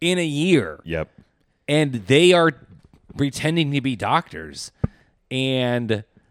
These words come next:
Speaker 1: that the look on their faces of being overwhelmed and scared, that is the, <laughs> that is the people who are teaching me about the I C U right now.
Speaker 2: Yeah.
Speaker 1: The physicians, they come and go. I barely see 'em.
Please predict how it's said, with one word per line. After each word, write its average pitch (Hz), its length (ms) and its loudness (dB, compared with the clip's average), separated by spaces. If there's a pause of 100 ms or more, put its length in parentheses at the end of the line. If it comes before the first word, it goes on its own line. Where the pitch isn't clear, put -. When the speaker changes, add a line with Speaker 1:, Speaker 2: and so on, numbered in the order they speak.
(380)
Speaker 1:
that 123 520 -2
the 131 100 2
look 156 240 6
on 190 140 6
their 139 140 0
faces 139 500 -2
of 90 340 -8
being 123 460 -2
overwhelmed 127 540 0
and 92 140 -6
scared, 95 680 -4 (760)
that 131 220 2
is 123 120 -2
the, 117 180 -4 (120)
<laughs> - 100 -20
that 165 180 4
is 160 100 2
the 151 80 0
people - 280 -4
who 131 60 0
are 123 100 0
teaching 139 460 -6
me 117 380 -4 (140)
about 104 300 -6 (140)
the 110 140 -6
I 98 100 -6
C 110 220 -8
U 98 140 -4
right 90 200 -6
now. 90 320 -12
Speaker 2:
Yeah. 85 460 2 (460)
Speaker 1:
The 135 80 -2
physicians, 147 500 2
they 135 120 4
come 135 260 0
and 120 120 -4
go. 98 320 0 (220)
I 104 80 -4
barely 127 380 2
see 104 260 -4
'em. 85 240 -10